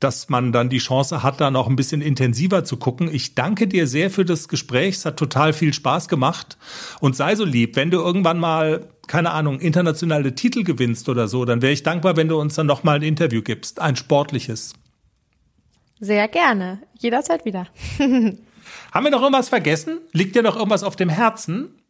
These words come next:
Speaker 2: Nö, mir nicht, wenn du keine Fragen mehr hast.
Speaker 1: Nee, alles gut. Dann vielen Dank für
Speaker 2: Nö,
Speaker 1: das Gespräch.
Speaker 2: also, <laughs> genau, eine Frage habe ich nicht mehr, aber ich, äh, wünsche euch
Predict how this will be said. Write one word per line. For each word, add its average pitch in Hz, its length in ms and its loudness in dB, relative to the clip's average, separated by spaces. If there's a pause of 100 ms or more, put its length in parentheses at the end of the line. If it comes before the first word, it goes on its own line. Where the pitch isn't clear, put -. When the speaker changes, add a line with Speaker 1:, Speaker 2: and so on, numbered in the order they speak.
(1600)
Speaker 2:
Nö, 277 440 2 (100)
mir 311 320 0
nicht, 330 280 0
wenn 285 140 0
du 277 60 -2
keine 247 240 -2
Fragen 202 320 0
mehr 311 120 -2 (140)
hast. - 320 -8
Speaker 1:
Nee, 110 180 0
alles 202 340 0
gut. - 420 2
Dann 120 180 0
vielen 226 340 2
Dank 202 200 0
für 240 100 0
Speaker 2:
Nö, 285 60 2
Speaker 1:
das 214 160 2
Gespräch. 226 240 0
Speaker 2:
also, 226 400 -2 (300)
<laughs> - 340 -20
genau, 294 240 0
eine 202 180 -2
Frage 269 380 2
habe 262 100 0
ich 226 140 -6
nicht 214 160 -6
mehr, 277 160 0 (120)
aber 240 300 2
ich, - 240 -4
äh, 214 220 -2
wünsche 240 280 -2
euch 226 340 0